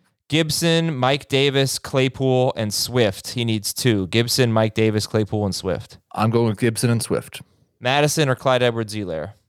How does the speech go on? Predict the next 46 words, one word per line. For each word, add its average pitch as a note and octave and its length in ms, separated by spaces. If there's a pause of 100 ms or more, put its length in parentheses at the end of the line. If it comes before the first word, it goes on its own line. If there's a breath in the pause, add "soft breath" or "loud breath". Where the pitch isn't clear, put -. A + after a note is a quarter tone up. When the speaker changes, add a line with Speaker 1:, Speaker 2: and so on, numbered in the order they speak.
(1080)
Speaker 2:
I'm, G3 160 (180)
all A3 240
of F#3 120
these D#3 180
questions, C3 480
I'm B2+ 180
just B2+ 180
assuming A2+ 440
that F#2+ 100
you G#2 180
have G#2 180
a F#2+ 80
later G2 380
option G#2+ 520
that F#2 140
you F2+ 120
could G2+ 340
throw G2 280
in F#2 120
there F#2+ 160
at F2+ 80
the F2+ 80
last F2 300
second, - 640 (180)
or, F2+ 360 (760)
'cause - 100
I, G2+ 140 (320)
so G2+ 440
I'm A#2+ 120
gonna B2+ 120
say F#2+ 160
Mattison. - 480 (840)
Speaker 1:
I - 40
thought D#3 240
the - 80
Chi-, - 200
is A2+ 120
the A2+ 80
Chiefs D#3+ 320
game D#3+ 180
a C#3 40
late C#3 240
game? D3 420
It A#2 140
is D#2+ 1300
not. D3+ 560